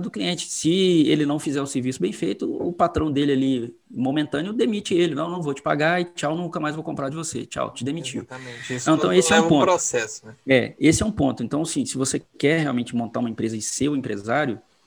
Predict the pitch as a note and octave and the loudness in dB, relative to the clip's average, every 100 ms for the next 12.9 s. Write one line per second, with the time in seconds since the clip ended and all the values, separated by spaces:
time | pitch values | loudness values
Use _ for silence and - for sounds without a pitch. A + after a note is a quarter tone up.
0 | _ _ - A#2 A#2 A#2 A#2 A#2 A2+ G#2+ | _ _ -4 4 6 6 6 4 4 2
1 | G2+ F2+ - A#2+ C3 - B2 - C3+ D#3 | 2 0 0 2 2 0 -2 0 2 2
2 | B2+ - G#2+ A2 A#2+ B2+ A2 G2+ G#2+ F3+ | 0 -2 -4 -2 0 0 0 -4 -2 2
3 | F#3 A2+ - C3 D3+ - D#3 F#3 B2+ C#3+ | 2 2 0 0 -2 -4 -4 -2 -2 -2
4 | - G#3 - - - _ _ - - - | -2 -2 -2 -2 -10 _ _ -16 -14 -14
5 | - C3+ - F3+ D3 F3+ - A3+ G#3 A3 | -10 0 6 6 6 2 -2 -2 -2 -2
6 | G3+ E3+ F3 F3 - E3+ D3 D3+ E3+ C#3+ | 2 2 2 -4 -8 -4 -2 -2 -2 -4
7 | D3+ F3 E3+ B2 D3+ F3 _ _ _ _ | 0 2 2 0 -2 -6 _ _ _ _
8 | _ - A#2+ A#2 A2+ A2 C3 C3+ B2+ C3+ | _ -6 0 2 0 0 -2 -2 0 0
9 | C#3 B2+ C3 C#3+ E3 C3+ B2 A2 A#2+ D3+ | 2 2 2 0 -2 -2 -2 -2 -2 -2
10 | D3 B2+ B2 D#3 C#3+ C3+ D3 C3+ D3+ - | 0 -2 0 0 0 0 2 0 -2 -4
11 | - - - A2+ A#2 B2 B2 A#2+ B2+ A#2+ | -6 -8 -6 -4 -2 -2 -4 -4 -2 -2
12 | B2 A#2+ B2 A#2 A#2+ B2 D#3+ E3+ | 0 0 -2 -6 -4 0 2 0